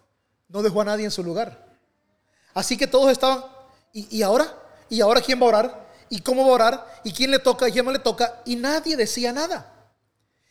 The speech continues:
Y entonces la tormenta está por llegar, el cielo está oscuro y se levanta un tipo y dice, "No, no, no, no. Miren, no tenemos sacerdote, aquí no hay oración, no tenemos lugar.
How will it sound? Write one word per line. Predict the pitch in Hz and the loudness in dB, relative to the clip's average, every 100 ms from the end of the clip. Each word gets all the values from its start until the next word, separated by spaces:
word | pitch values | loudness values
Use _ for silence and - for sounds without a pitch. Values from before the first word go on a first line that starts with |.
| _ | _
Y | 208 220 | -2 0
entonces | 208 240 269 | 2 0 0
la | 240 202 | 0 0
tormenta | - 185 214 247 | -2 -2 -2 -4
está | - 269 | -2 -2
por | 285 247 | -2 -2
llegar, | 233 254 | 0 0
el | 247 | 0
cielo | - 247 | 0 -2
está | 233 240 | 0 -4
oscuro | - 269 254 262 - - | -4 -2 -2 -4 -8 -8
y | |
se | 214 226 | -4 -2
levanta | 208 220 254 247 | 0 -2 -4 -10
un | 214 | -6
tipo | 254 240 247 | -6 0 2
y | |
dice, | 247 196 | 2 2
"No, | 214 190 160 - - - | 2 2 2 -2 -12 -20
no, | 139 | -18
no, | 143 139 | -16 -18
no. | - _ _ _ _ | -20 _ _ _ _
Miren, | 170 175 135 _ _ _ _ _ _ | -14 -14 -16 _ _ _ _ _ _
no | 170 | -10
tenemos | 190 185 208 196 | -8 -6 -6 -6
sacerdote, | 214 180 151 160 165 _ _ _ | -6 -6 -8 -10 -16 _ _ _
aquí | 151 156 | -18 -14
no | 175 | -10
hay | 190 | -6
oración, | 208 208 190 120 127 - _ _ _ | -4 -4 -4 -10 -16 -20 _ _ _
no | 180 | -10
tenemos | 190 175 180 202 | -8 -6 -6 -2
lugar. | 220 165 143 147 | -2 -2 -6 -10